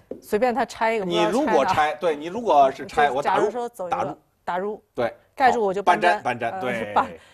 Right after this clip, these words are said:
Speaker 1: 可以走的空全部走掉。
Speaker 2: 对，你大概你得要加一个。
Speaker 1: 啊，大概走一个。
Speaker 2: 那我再拆二。
Speaker 1: 嗯。
Speaker 2: 那白棋的这个空很多啊，
Speaker 1: <laughs>
Speaker 2: 你中间要腾出很多空啊，比较难。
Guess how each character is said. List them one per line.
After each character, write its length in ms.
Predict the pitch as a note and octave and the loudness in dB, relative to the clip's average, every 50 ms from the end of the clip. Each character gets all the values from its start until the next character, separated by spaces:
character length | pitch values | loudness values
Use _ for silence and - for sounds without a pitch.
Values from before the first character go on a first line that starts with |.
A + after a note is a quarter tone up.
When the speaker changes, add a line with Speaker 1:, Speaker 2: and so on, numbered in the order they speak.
| _ _ _ - | _ _ _ -2
Speaker 1:
可 180 | - C#4+ D4+ | 2 2 4
以 160 | F4 D#4+ B3 | 4 2 0
走 200 | A#3+ - A3+ F#3+ | 0 0 0 0
的 100 | F#3+ A3+ | 0 0
空 280 | A#3+ - - D#4 B3+ A3+ | -2 0 0 0 0 0
全 220 | - - G#3 A3+ | -2 -4 -6 -6
部 120 | A#3+ C#4+ C4 | -4 -2 2
走 100 | F3+ E3 | 2 2
掉。 140 | D3 - E3+ | 2 0 0
Speaker 2:
对， 140 | G3+ G#3+ | -2 -2
你 60 | F#3+ F#3+ | 0 2
大 160 | G3+ G#3 G3 | 2 0 2
概 180 | F#3 F3+ F3 | 2 2 2
你 140 | E3+ D#3+ D#3 | 0 0 -2
得 140 | D#3 E3 E3 | 0 2 2
要 160 | D#3+ D3 C#3 | 4 4 2
加 260 | - C#3 B2+ A#2+ A#2 | 2 0 -2 -2 -2
一 60 | A2+ G2 | -4 -6
个。 100 | F#2+ F#2 | -10 -12
Speaker 1:
啊， 260 | - - F#3+ G3 F#3+ - | -10 -6 -6 -6 -6 -4
大 160 | - B3+ B3 | -4 -2 -2
概 100 | B3 A#3+ | -2 -2
走 60 | - | 0
一 40 | D#3+ | 2
个。 40 | F3+ | 4
Speaker 2:
那 80 | F#3+ | 4
我 120 | F3 D#3+ C#3+ | 4 2 0
再 140 | D#3+ D#3+ | -2 -2
拆 200 | C#3+ - - C#3+ | -2 -2 0 2
二。 200 | C#3+ C#3 A#2+ - - _ G3+ | 2 2 0 -2 -4 _ -20
Speaker 1:
嗯。 340 | F#3+ F#3+ F3+ F3+ F3 F3+ F3 _ _ | -20 -18 -18 -20 -20 -20 -20 _ _
Speaker 2:
那 120 | - B3 C4 | -4 -2 -2
白 240 | B3+ - - C#3+ D#3 | 0 0 0 -2 -2
棋 160 | - F#3 F3 | -4 -4 0
的 120 | E3+ F3 | 0 0
这 120 | F3 G3+ F3+ | 0 0 -6
个 60 | E3 | -10
空 320 | - - - - A3 F3+ | -10 -12 -10 -8 -8 -8
很 320 | - - - F#2 F2 E2 D#2+ | -8 -10 -12 -12 -12 -12 -8
多 300 | G2 G#2+ A#2+ A#2 G#2+ F#2+ | -2 0 2 2 2 0
啊， 280 | E2+ - G2+ - - - - | -2 -4 -8 -10 -12 -16 -16
Speaker 1:
<laughs> 80 | - - | -16 -10
Speaker 2:
你 120 | D3+ D3+ D3+ | -8 -4 0
中 220 | - A3 A#3+ A#3 | 2 2 2 4
间 240 | G3+ A3+ A3+ A3+ A3 | 4 2 2 4 4
要 380 | A3 G3 E3+ D#3 D#3 D#3 D#3 D#3 | 4 4 4 4 4 2 -2 -4
腾 300 | D#3 - - C3+ D#3+ F#3 | -6 -10 -12 -12 -10 -6
出 120 | G3+ G#3 | -4 -4
很 160 | F#3+ - A#2+ | -4 -4 -2
多 140 | A2+ C3+ E3 | -2 0 -2
空 420 | F3 - - - A3+ G#3 F3+ C#3 A#2 | -2 -4 -8 -10 -10 -8 -8 -6 -6
啊， 240 | G2 F2 E2+ E2 _ _ _ _ _ _ _ _ _ _ | -6 -6 -6 -8 _ _ _ _ _ _ _ _ _ _
比 100 | - A2 | -10 -6
较 120 | A2 A2 F#2 | -6 -6 -6
难。 260 | E2+ D2+ C#2 C#2+ | -8 -12 -16 -18